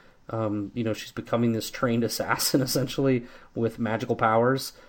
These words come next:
And I don't really know what she's gonna do with it exactly. You get the sense she wants to take action on her list or whatever, but whatever, whatever that path is, I think these experiences that she's had,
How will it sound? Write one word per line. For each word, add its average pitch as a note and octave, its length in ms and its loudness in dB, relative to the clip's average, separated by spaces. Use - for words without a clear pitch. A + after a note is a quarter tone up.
And A2 160 0
I A2+ 80 2
don't A#2+ 340 0
really C3 320 4
know C#3 340 6
what C#3+ 460 2
she's C3 260 -4
gonna C3 180 4
do B2+ 120 2
with C3 100 4
it C3 40 4
exactly. A#2+ 580 0
You A#2+ 240 -6
get A#2 160 -4
the A2 80 -4
sense A#2 220 -2
she - 120 -4
wants A2+ 240 -2
to A#2+ 60 -8
take A2+ 200 -4
action A#2 300 0
on A#2 80 2
her A2 60 0
list A#2+ 220 -2
or C3 40 -2
whatever, B2 260 2
but A#2+ 240 2
whatever, E3 560 10
whatever F#3 320 12
that F3 180 8
path E3 340 6
is, A2+ 340 6
I A#2+ 80 0
think B2+ 200 0
these C#3 240 0
experiences C#3+ 840 0
that A2 80 -6
she's A#2+ 220 -6
had, A2 420 2